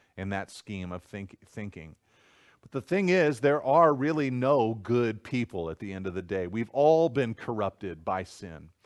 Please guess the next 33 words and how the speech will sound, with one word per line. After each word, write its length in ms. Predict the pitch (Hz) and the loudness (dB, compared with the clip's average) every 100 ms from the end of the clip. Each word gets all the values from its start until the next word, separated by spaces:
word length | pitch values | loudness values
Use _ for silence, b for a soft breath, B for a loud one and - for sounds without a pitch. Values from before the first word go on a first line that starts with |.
| b b b b b | b b b b b
And 260 | 98 101 - | -10 -10 -6
so 440 | - 135 127 131 _ _ _ | 2 2 2 -4 _ _ _
because 540 | 123 107 - 170 180 - | -10 -8 0 2 2 0
it's 220 | 160 - | -6 -6
destroyed 800 | 104 120 - - - 151 185 151 | -6 -6 -6 -12 -4 2 4 4
us, 300 | 113 113 - | 2 0 -4
we 140 | 113 120 | -10 -8
cannot 500 | 131 123 143 165 123 | -6 -2 -2 -2 0
be 160 | 131 | 0
right 440 | 117 113 120 151 123 | 2 2 2 0 -6
with 240 | 113 - | -8 -6
God 460 | 147 160 143 113 107 b b b | 0 2 4 2 0 b b b
by 160 | 117 127 | 0 0
what 300 | 113 139 135 | 2 2 2
we 140 | 139 | -4
do, 400 | 120 101 156 131 | -4 -2 -2 0
by 180 | 98 110 | 0 0
our 180 | 113 120 | 2 0
works. 520 | 107 135 175 - - | 0 -4 -6 -10 -12
It 120 | 135 110 | -8 -4
just 220 | 165 - | -4 -4
can't 300 | 175 170 170 | -6 -4 -4
happen. 400 | 110 165 107 90 | 0 2 0 -4
There's 240 | 110 117 | -4 -4
no 300 | 147 170 165 B B B | 0 2 0 B B B
code 360 | - 165 175 170 | 0 4 6 4
of 180 | - | 0
conduct. 640 | - 151 151 139 107 92 - | -4 0 0 2 0 0 0
There's 240 | 123 - | -4 -2
no 400 | 139 156 160 151 b b b | 0 2 0 -4 b b b
law 680 | 104 131 143 120 101 101 - b | 4 8 8 8 6 2 -4 b
that 140 | 131 - | -8 -6
can 200 | 117 | -6